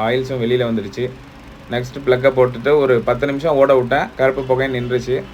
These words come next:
அதுக்கப்புறம் கஸ்டமர் வந்து நம்ம ஃபீல்டுல ஓட்டுறாரு. வட்டைப்பாத்தி போட்டு காமிக்கணும் அப்படின்னு சொன்னதுனால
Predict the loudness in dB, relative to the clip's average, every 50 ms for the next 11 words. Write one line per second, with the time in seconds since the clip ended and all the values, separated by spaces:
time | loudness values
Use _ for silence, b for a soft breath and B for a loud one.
0 | -4 -4 -2 -2 -2 -2 0 -2 0 0 -2 -2 -2 -2 -4 -4 -2 -2 -2 -4
1 | -4 -4 -4 -4 -4 -6 -4 -4 -4 0 0 0 2 2 0 0 0 0 -2 -2
2 | -2 -2 -4 -8 -8 -16 -20 -20 -20 -20 -20 -20 -20 -20 -20 -20 -20 -20 -20 -20
3 | -8 -4 -2 -2 0 -2 2 2 2 2 0 -4 -4 -2 -4 -2 -2 -4 -4 -4
4 | -2 -4 -4 -4 -2 -4 -4 -4 -6 -6 -6 -6 -6 -4 -4 -6 -6 -4 -2 -2
5 | -2